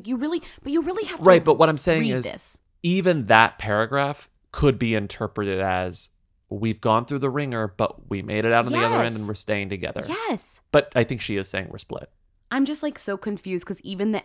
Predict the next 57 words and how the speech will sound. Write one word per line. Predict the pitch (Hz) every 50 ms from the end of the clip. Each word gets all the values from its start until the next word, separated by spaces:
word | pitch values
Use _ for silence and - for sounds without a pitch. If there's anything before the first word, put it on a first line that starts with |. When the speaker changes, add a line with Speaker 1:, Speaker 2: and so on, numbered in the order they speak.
| -
Speaker 1:
end, | - 170 156 139 139 - -
it | 175 - - -
ends | 208 214 226 214 -
with, | - 147 139 135 143 - - _ _ _ _ _ _ - - _ _
"What | - 160 -
happens | - 180 175 - 208 202 -
when | 190
we | 196 190
reach | 175 160 156 151 -
the | - -
end | - 147 147 143
of | 139 -
something | - 147 143 139 143 139 135
and | 139
realize | 143 139 139 135 131 131 -
we | 139 139 127
are | 135 135
just | 131 135 135 - -
at | 139 -
the | 135
beginning?" | 139 131 123 - 131 127 110 80 64 - - _ - - _ _ _ - - 180
That | - 208 220 277 -
could | - 370 339
mean, | 285 247 247 262 254 240 233 -
I | - 208
mean, | 214 208 202 196
that | 190 185 190
could | - 226 185
mean | 214 190 196 196
breaking | 185 180 170 165 - 170 165 190
up, | 233 208
but | - 175 -
that | 180 180 -
could | 196 185
also | 175 180 - 208
mean | 190 180 175 180 185 185 190 - _ - - _ _ _
these | - 220
people | - - 285 285 277 269
are | 277 285
weird, | 277 233 277 311 302 247 185 151 -
freaks, | - 269 294 262 196 - - -
whatever. | 220 254 285 285 226 196 -
It | - 196
could | - 262
mean | 277 285 294
anything. | 302 359 339 - 190 135 82 - - _ _ _ _ _ _ _ _ _ _ _ _ _ -
It | - 285
could | - 349
mean | 359 339
they're | 330 339 311
moving | 269 262 294 330 311 339 320
to | - 311
fucking | - - - 320 - 320 294
Idaho. | - - 302 - - 311 262 185 143 113 -
I | - - 269
don't | 330 359 294
know. | 220 208 233 262 311 320 320